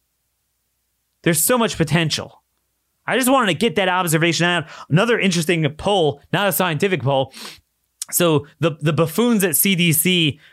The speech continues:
put out this poll over the weekend. Um,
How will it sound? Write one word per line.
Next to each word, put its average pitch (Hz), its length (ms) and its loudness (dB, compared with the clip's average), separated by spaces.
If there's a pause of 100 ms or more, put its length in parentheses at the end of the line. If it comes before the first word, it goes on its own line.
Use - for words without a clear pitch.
(120)
put 185 160 0
out 170 180 -2
this 151 180 -2
poll 160 540 0
over 135 180 0
the 127 80 0
weekend. 123 640 -4 (500)
Um, 120 440 -2